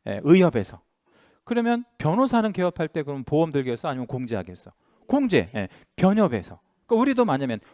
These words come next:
공인중개사협회에서 이걸 자체적으로 운영하는 거를 공제라고 합니다. 여러분 그러면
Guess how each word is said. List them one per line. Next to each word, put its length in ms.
공인중개사협회에서 1000
이걸 140
자체적으로 640
운영하는 380
거를 280
공제라고 640
합니다. 360
여러분 280
그러면 340